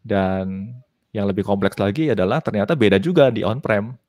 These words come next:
saat kita melakukan, eh, deployment di production. Dan perbedaan-perbedaan semacam ini seringkali menjadikan code kita running well di saat development, tetapi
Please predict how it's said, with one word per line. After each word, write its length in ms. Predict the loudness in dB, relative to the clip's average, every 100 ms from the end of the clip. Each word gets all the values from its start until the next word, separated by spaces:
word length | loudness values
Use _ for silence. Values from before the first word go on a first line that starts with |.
| _
saat 400 | -6 -2 -2 -6
kita 320 | -12 -6 -6 -4
melakukan, 680 | -6 -6 -4 -2 -4 -6 -10
eh, 320 | -4 -2 -2
deployment 480 | -4 -4 -4 -2 -4
di 80 | -4
production. 640 | -4 -4 -6 -6 -6 -8 -14 _ _ _ _ _ _ -6
Dan 320 | -2 -2 -2
perbedaan-perbedaan 960 | -4 0 2 2 0 -2 -2 0 0 0
semacam 480 | -2 -4 -4 -4 -6
ini 400 | -6 -6 -6 -8
seringkali 1040 | -6 -4 -4 -4 -2 -2 -2 -6 -10 -10
menjadikan 800 | -8 -2 -2 -2 -4 -4 -4 -4 -2
code 240 | 0 0
kita 400 | -4 -8 -2 0
running 320 | 2 0 -2
well 480 | -2 0 0 0 0
di 480 | -2 -2 0 -2 -4
saat 400 | -4 0 0 -2 _ _ _
development, 640 | -4 2 2 2 -2 -4 -4
tetapi 480 | -6 -6 -6 -8